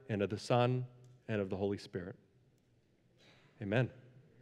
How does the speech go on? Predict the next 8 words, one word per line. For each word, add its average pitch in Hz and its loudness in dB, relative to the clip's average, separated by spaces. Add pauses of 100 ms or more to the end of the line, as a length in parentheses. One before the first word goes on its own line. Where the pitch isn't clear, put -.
(1800)
Let's 123 0
pray. 104 2 (4000)
God, 143 12
I 151 12
have 135 12
succumbed 123 6
to 120 -2
temptation 104 2